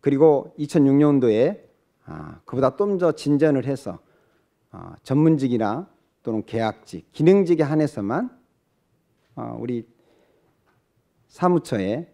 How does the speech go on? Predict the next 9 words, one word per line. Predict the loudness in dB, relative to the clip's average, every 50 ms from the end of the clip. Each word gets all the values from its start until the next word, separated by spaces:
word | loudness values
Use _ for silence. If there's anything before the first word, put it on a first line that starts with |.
| _ _
자-, | -14 -14 -14 -14 _ _ _ _ _ _ _ _ _ _ _ _ _ _ _ _ _ _ _ -16
위임받아서 | -10 -4 0 2 2 4 4 4 4 4 2 2 0 -6 -8 -8 -8 -6
임명할 | -4 0 2 2 2 2 0 -2 -4
수 | -6 -8 -8
있는 | -6 -4
이런 | -2 -2 -2 -4
구조를 | -6 -8 -6 -6 -4 -4 -4
가지고 | -8 -10 -14 -12 -12 -12 -12
있습니다. | -14 -14 -18 -18 -18 -20 -20